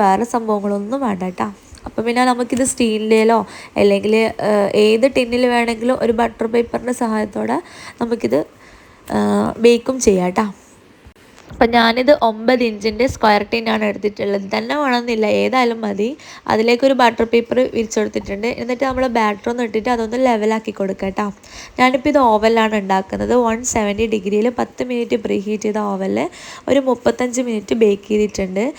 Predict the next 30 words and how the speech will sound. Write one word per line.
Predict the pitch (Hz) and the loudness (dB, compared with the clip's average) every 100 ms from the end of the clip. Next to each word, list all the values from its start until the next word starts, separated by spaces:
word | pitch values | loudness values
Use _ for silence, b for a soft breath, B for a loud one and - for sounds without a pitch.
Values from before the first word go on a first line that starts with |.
| B - - | B -8 -2
അപ്പോൾ | 269 | 0
ഇത് | 269 | 0
നിങ്ങൾ | 269 269 302 - | 0 2 4 4
ഓവനിലല്ല | 240 247 277 254 240 254 | 4 2 2 2 2 0
ഉണ്ടാക്കുന്നുണ്ടെങ്കിൽ | 233 226 233 233 226 226 240 240 | 0 -2 -2 -4 -4 -4 -4 -4
അതിൻ്റെ | 226 247 | 2 2
ഒരുപാട് | 233 233 254 269 | 4 2 2 2
വീഡിയോസ് | 247 220 226 233 233 | 2 2 0 -2 -2
ഞാൻ | 226 262 B B B 220 | -2 -4 B B B -6
അപ്ലോഡ് | 202 226 220 | 0 2 4
ചെയ്തിട്ടുണ്ട് | 208 208 208 202 | 2 0 -4 -4
കേട്ടോ. | 208 214 220 - - | -4 -4 -6 -6 -8
അപ്പോൾ | 214 233 262 B B - | -4 -4 -4 B B -10
നമ്മൾ | 285 285 285 | -2 2 2
അടികട്ടിയുള്ള | 269 269 - 277 277 285 | 2 0 0 2 2 0
ചെമ്പിൽ | 277 254 269 330 392 247 | -2 2 2 2 -2 -4
ഒന്ന് | 247 254 - - 240 | -2 -4 -6 -10 -2
മേലേലൊരു | 240 233 233 226 | 0 4 2 2
തട്ട് | 233 220 226 | 0 2 2
വെച്ചിട്ട് | 233 233 233 370 - - - - | 2 0 0 -2 -2 -14 -14 -8
നമ്മൾ | 233 226 226 | -4 0 0
പാത്രം | 214 220 226 | 0 0 -2
ഇറക്കി | 202 214 214 | -2 -6 -4
കൊടുത്താൽ | 208 - 208 | -4 -4 -4
മതിയാകും. | 202 190 196 190 277 - B B B B - | -2 -2 -4 -4 -8 -10 B B B B -6
അപ്പോൾ | 220 - - - 233 | -4 -2 -2 -2 -8
ഇത്രയേ | - 214 226 214 | -2 2 4 4
ഉള്ളൂ. | 208 233 320 214 | 2 2 0 -2
ദാ | 202 208 | -2 -2
നല്ല | 214 | -2